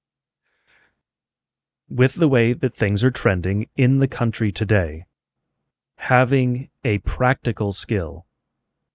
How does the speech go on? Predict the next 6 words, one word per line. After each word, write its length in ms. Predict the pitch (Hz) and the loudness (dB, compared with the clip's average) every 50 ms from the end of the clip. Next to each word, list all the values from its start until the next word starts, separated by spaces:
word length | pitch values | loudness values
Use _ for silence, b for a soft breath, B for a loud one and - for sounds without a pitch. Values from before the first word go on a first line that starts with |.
| _ _ _ | _ _ _
having 500 | - - 120 117 113 110 117 110 104 104 - - | -8 -2 0 2 2 2 2 2 0 -2 -4 -6
a 80 | 113 | -8
trade, 720 | - _ - - - 123 117 113 104 90 80 80 78 87 _ _ _ | -8 _ -12 -10 -2 0 2 2 2 2 -2 -6 -10 -12 _ _ _
so 500 | - - - 87 82 82 82 80 82 - _ _ _ _ _ _ | -12 -8 -6 -4 -4 -4 -6 -6 -8 -12 _ _ _ _ _ _
woodworking 920 | - 92 85 95 110 117 110 101 98 92 87 - - 87 80 78 78 80 _ b b b b b b b b _ | -16 -10 -2 0 0 0 2 0 -2 -4 -4 -6 -8 -10 -10 -10 -12 -14 _ b b b b b b b b _
or 540 | - 95 90 87 85 85 82 82 82 85 - | -6 -4 -2 -2 -2 -4 -4 -4 -6 -6 -8